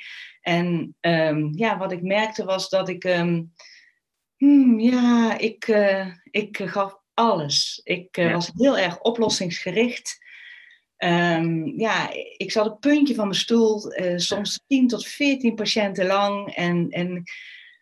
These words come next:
Speaker 1: ik was gewoon, eh, als ik thuis kwam, alsof ik een marathon gelopen had. En
Speaker 2: Ja.
Speaker 1: ja, op een gegeven moment ging ik me ook afvragen van, ja, de mensen kwamen allemaal graag terug, hoor. Ik bedoel,
Speaker 2: Ja.
Speaker 1: eh,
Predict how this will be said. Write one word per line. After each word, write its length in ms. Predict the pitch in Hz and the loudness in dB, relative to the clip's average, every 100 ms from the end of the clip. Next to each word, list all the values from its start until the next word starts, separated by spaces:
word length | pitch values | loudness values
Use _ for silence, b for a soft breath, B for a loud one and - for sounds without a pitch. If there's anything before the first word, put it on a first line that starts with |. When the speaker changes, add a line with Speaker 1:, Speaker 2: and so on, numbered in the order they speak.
| B _ _ - | B _ _ -8
Speaker 1:
ik 200 | 202 214 | -6 0
was 280 | 226 220 | 0 0
gewoon, 680 | - 196 196 202 196 196 - | -2 0 4 4 2 -2 -8
eh, 260 | - 165 165 | -4 0 0
als 100 | 170 | -2
ik 80 | 170 | -4
thuis 280 | 254 262 262 | -2 0 0
kwam, 140 | 226 | -4
alsof 260 | 196 180 175 | -6 -6 -6
ik 80 | 170 | -4
een 220 | 160 160 | -2 0
marathon 520 | 196 240 202 - 143 | 2 0 -2 -6 -6
gelopen 480 | 147 147 143 143 143 | -4 -4 -4 -4 -6
had. 320 | 139 139 - | -8 -10 -10
En 360 | - 175 180 165 | -8 -6 -4 -4
Speaker 2:
Ja. 180 | 113 95 - _ | -4 -6 -10 _
Speaker 1:
ja, 400 | 233 240 220 196 | -4 -2 0 0
op 60 | 175 | -2
een 80 | |
gegeven 300 | 170 247 240 | 0 0 0
moment 160 | 233 214 | -2 -2
ging 120 | 240 | -2
ik 60 | 208 | -2
me 60 | |
ook 140 | 202 - | -6 -6
afvragen 640 | 214 - - 202 202 202 180 | -10 -12 -12 -10 -8 -10 -14
van, 400 | 180 190 190 175 B B B B | -10 -8 -8 -12 B B B B
ja, 80 | 226 | -2
de 60 | 220 | 2
mensen 280 | 254 247 226 | 2 2 -2
kwamen 320 | 226 202 202 | -4 -2 -2
allemaal 340 | 277 262 202 | 0 2 2
graag 400 | 170 220 233 - | -2 -2 -2 -4
terug, 380 | - 214 330 - | -4 -2 -2 -4
hoor. 180 | 247 311 | -6 -4
Ik 140 | 254 | -2
bedoel, 480 | 214 208 208 196 185 | -2 0 2 2 0
Speaker 2:
Ja. 100 | 151 | 0
Speaker 1:
eh, 120 | 185 | 0